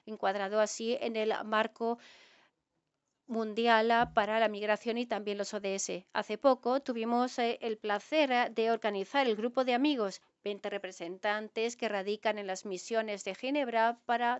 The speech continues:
tener deliberaciones informales, ah, para que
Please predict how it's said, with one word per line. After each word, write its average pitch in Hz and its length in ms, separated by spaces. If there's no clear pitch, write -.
tener 294 320
deliberaciones 254 920
informales, 240 840
ah, 233 260
para 214 300
que 220 500